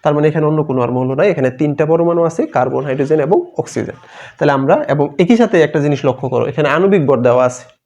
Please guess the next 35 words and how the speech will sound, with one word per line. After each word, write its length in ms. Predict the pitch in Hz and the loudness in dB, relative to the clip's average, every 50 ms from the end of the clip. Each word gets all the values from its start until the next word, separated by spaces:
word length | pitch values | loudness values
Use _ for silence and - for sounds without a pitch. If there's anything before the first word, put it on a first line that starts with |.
| _ _ _ - | _ _ _ -6
একশো 220 | - 135 - - 139 | -6 -6 -4 -4 -4
আশি, 240 | 123 117 - - - _ _ _ _ _ - | -4 -4 -6 -10 -20 _ _ _ _ _ -2
এই 120 | 170 143 | -2 -2
যে 80 | 139 127 | 0 -2
একশো 240 | 123 - - - | -4 -4 -2 0
আশি 240 | 131 123 123 - 165 | 0 0 0 -2 -4
ভর 200 | 151 139 123 117 | -2 -2 -2 0
বিশিষ্ট, 340 | 117 120 120 120 117 120 - - - - - - - _ - | -2 -4 -4 -6 -8 -8 -10 -10 -12 -12 -20 -20 -18 _ -6
তার 120 | 131 127 | -4 -2
মানে 220 | 127 139 180 226 | -2 -2 -2 -2
এটা 120 | 165 143 117 | -2 -2 -2
আণবিক 360 | 139 151 156 143 135 175 175 | -2 -2 -2 -2 -4 -6 -6
ভর। 120 | - 139 - - _ _ _ _ _ _ | -12 -12 -12 -14 _ _ _ _ _ _
এটা 140 | - 147 139 | -8 -4 -4
হচ্ছে 180 | 139 139 - 151 | -4 -2 -2 0
কার? 200 | 151 165 196 247 - | 2 2 0 0 0
ওই 120 | 151 143 | -2 0
যৌগটার 420 | 139 139 135 139 147 139 160 202 - | 2 2 2 2 2 2 2 0 -2
আণবিক 400 | - - 147 135 139 131 123 - | -2 -8 -6 -6 -6 -6 -8 -8
ভর। 140 | - 120 95 - _ _ - - - - - - - 156 135 131 | -12 -12 -14 -14 _ _ -20 -20 -20 -20 -18 -8 0 0 2 4
যদি 420 | - 156 208 202 202 151 139 175 | 4 4 4 4 4 4 4 2
প্রশ্নে 560 | 196 - 147 135 131 - - - - 156 139 | 2 2 2 0 0 0 -4 -6 -4 -2 -2
আণবিক 380 | 123 139 170 185 175 180 160 139 | 0 0 0 0 0 0 -2 0
ভর 160 | 131 135 131 - | 0 0 0 0
দেওয়া 240 | 120 135 131 135 | -2 -6 -6 -6
না 240 | 139 139 135 131 143 | -8 -8 -4 -4 -4
থাকে, 540 | 147 151 160 135 - - 92 101 139 180 254 - - - - _ - | -4 -2 -4 -4 -4 -4 -2 0 0 0 0 -2 -8 -20 -20 _ -6
তাহলে 220 | 135 131 123 123 | -2 -2 0 0
অবশ্যই 380 | - 135 147 160 156 - 202 196 | 0 2 0 0 0 0 -2 0
তোমার 420 | - 160 135 123 123 135 - - | 0 0 0 2 0 0 -2 -6
এখানে 280 | 151 - 151 131 131 123 | -8 -6 -4 -2 -2 -2
বাষ্প 420 | 135 113 110 117 - - - 160 | -2 -4 -6 -6 -8 -2 0 2
ঘনত্ব 380 | 143 147 139 139 139 - - 135 | 2 2 0 -2 -4 -4 -2 0
দেওয়া 200 | 127 123 123 123 | 0 0 -2 -2
থাকবে। 360 | - 127 101 92 80 85 | -4 -6 -6 -4 -6 -8